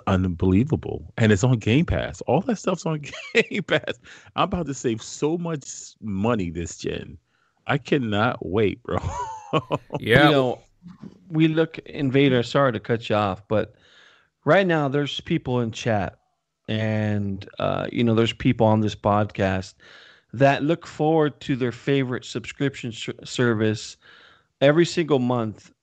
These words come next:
Speaker 3: uh, whether it's Netflix coming out with new to-,
Speaker 1: Mm-hmm.
Speaker 3: with new content, uh, every month, uh, whether it's Disney Plus waiting for The Mandalorian to drop. Exclusivity matters, and I think Xbox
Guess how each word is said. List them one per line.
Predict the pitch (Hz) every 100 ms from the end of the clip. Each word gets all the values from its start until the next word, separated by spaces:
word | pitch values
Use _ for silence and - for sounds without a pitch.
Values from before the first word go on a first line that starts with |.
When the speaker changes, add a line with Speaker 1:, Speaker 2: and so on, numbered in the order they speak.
| -
Speaker 3:
uh, | 117 113 113
whether | 123 120
it's | 117 -
Netflix | 120 131 - 127 123 120 -
coming | 127 120 117
out | 120 113
with | 110
new | 113
to-, | 113 117
Speaker 1:
Mm-hmm. | 110 107 127
Speaker 3:
with |
new | 123 120
content, | 120 113 113 - 110 -
uh, |
every | 113 113 113
month, | 107 107 110 110 - _ - - - _ _ -
uh, | 117 117
whether | 135 131 131 131
it's | 120 110
Disney | 127 135 123 135
Plus | - 123 120 120 - - _ _ -
waiting | 123 135 131 123
for | - 123 120 117 113 110 - - _
The | 120
Mandalorian | 123 127 127 120 120 123 123 120
to | 113
drop. | 98 113 107 107 - _ _ _ _ _ -
Exclusivity | 131 - 240 247 - 208 208 208
matters, | 139 110 117 123 107 98
and | 113
I | 135
think | 165 151
Xbox | 135 - - 113 104 -